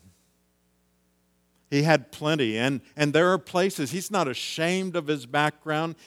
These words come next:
He's not ashamed of things he accomplished, and, and at, at, there, in the right time, in the right context, he talks about those.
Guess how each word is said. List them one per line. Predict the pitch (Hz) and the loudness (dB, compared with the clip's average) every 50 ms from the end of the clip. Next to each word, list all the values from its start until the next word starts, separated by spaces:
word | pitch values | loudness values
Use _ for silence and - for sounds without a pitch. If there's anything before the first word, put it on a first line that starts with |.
| - _ - | -20 _ -4
He's | 156 151 127 143 | -4 -2 2 4
not | 156 151 147 | 4 4 4
ashamed | 131 113 - - - - 143 143 160 175 175 160 156 | 4 0 -2 -4 -4 -2 -2 -2 -2 -2 -2 0 -2
of | 139 - | -2 -2
things | - 156 151 151 143 - | -2 -6 -4 -4 -6 -4
he | - 151 139 | -2 0 0
accomplished, | 123 - - - 151 139 147 156 - 185 185 180 - - - | 0 0 -2 -2 -2 -2 -2 -2 -2 -4 -4 -4 -4 -4 -2
and, | 135 123 120 - - - - - - | -2 -2 -2 -4 -10 -20 -20 -10 -4
and | 135 131 131 | 0 2 2
at, | 135 139 139 - - | 2 2 0 -2 -8
at, | 151 156 143 143 - 151 131 | -8 -8 -8 -10 -14 -6 -2
there, | 135 139 139 | 0 0 0
in | 151 156 139 135 135 | 0 -2 -2 -2 -2
the | 131 123 | -2 -4
right | 110 110 127 139 151 175 165 - | -2 2 4 4 4 4 2 -4
time, | - - 151 147 151 160 170 | -6 -4 -2 0 0 -2 -2
in | 160 139 | -4 -6
the | 123 | -6
right | 117 120 139 143 151 143 - | -2 0 2 2 2 0 -4
context, | - - 151 151 160 160 - 175 170 - - - - | -6 -2 -2 -2 -2 -2 -2 -2 -2 -2 -4 -6 -6
he | 160 135 | -6 -6
talks | - - - 143 135 143 - - - | -6 -4 0 2 2 2 0 -4 -10
about | 156 143 135 147 147 147 147 _ | -8 -2 0 0 0 0 -2 _
those. | - 151 156 160 165 165 170 165 - | -4 -2 -2 -2 -2 -4 -6 -10 -14